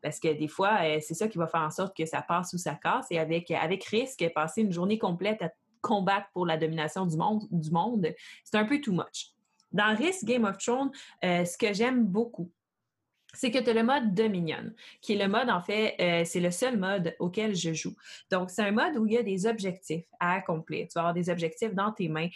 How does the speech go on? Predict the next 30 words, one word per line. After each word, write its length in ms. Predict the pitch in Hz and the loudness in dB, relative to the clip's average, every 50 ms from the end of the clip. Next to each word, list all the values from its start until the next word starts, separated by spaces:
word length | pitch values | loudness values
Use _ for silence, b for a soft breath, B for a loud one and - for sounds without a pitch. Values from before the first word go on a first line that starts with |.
| B B B B | B B B B
et 100 | B 202 | B -2
tes 180 | - 196 185 180 | 0 0 0 0
objectifs 380 | 175 175 180 175 180 - 233 220 | 0 0 -2 -4 -4 -2 -2 0
vont 120 | 214 190 | 0 2
valoir 280 | 180 175 170 175 175 175 | 2 2 2 2 0 -2
certains 400 | - - 185 190 - 165 160 160 | -4 -6 -6 -6 -4 -4 -4 -4
points. 280 | - - 175 180 180 175 | -4 -2 -2 -2 -2 -2
C'est 120 | - 180 | -2 -4
le 60 | 175 | -4
premier 240 | 180 - 185 202 226 | -2 -2 -2 -2 -2
qui 80 | 240 - | -2 -2
va 120 | 170 170 | -4 -4
se 80 | 170 - | -2 -2
rendre 140 | 185 185 | -2 -2
à 40 | 175 | -2
un 60 | 165 | -2
certain 300 | 165 - 202 196 - 202 | -2 -4 -6 -4 -2 -2
nombre 200 | 190 196 208 214 | -2 0 0 0
de 80 | 185 160 | 0 0
points 200 | - - 185 196 | -2 -2 -4 -6
qui 120 | 180 - | -4 -2
va 100 | 165 165 | -2 -2
remporter 480 | 170 165 185 196 190 - 170 170 - 202 | 0 0 0 -2 0 -2 -4 -4 -4 -4
la 140 | 190 160 160 | -4 -4 -4
partie. 400 | - - - - - - - _ B B B B B B - - | -4 -8 -10 -10 -18 -20 -20 _ B B B B B B -2 -2
Donc, 160 | 190 190 196 | 0 0 0
ça 140 | - 226 202 | 0 0 0
rapporte 380 | 196 208 202 311 359 - - | 0 0 0 0 -2 0 0
un 120 | 208 180 190 | -2 -2 -2
peu 300 | - - 240 254 277 | -2 0 0 0 0